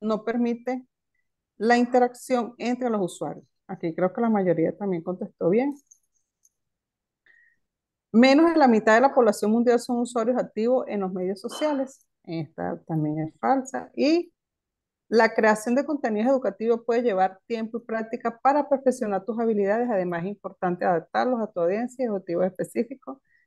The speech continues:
Ya lo hemos comentado bastante, que antes de crear estos contenidos educativos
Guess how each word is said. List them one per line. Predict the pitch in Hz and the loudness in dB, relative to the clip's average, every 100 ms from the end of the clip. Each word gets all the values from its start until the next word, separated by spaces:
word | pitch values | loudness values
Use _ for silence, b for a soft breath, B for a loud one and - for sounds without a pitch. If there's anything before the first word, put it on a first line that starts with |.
| _ - | _ -4
Ya | 180 | 0
lo | 180 | 2
hemos | 185 190 | 0 -2
comentado | 196 170 160 175 185 | -4 -6 -4 -2 0
bastante, | 202 - 196 202 233 | 0 -2 -6 -6 -8
que | 190 | -6
antes | 175 165 196 | -6 -4 -4
de | 202 | -2
crear | 196 180 180 - | 0 0 0 -2
estos | 180 _ - | -6 _ -20
contenidos | - 220 - 185 175 208 | -18 -16 -10 -6 -4 -2
educativos | 220 220 220 220 214 | -2 -4 -6 -4 -4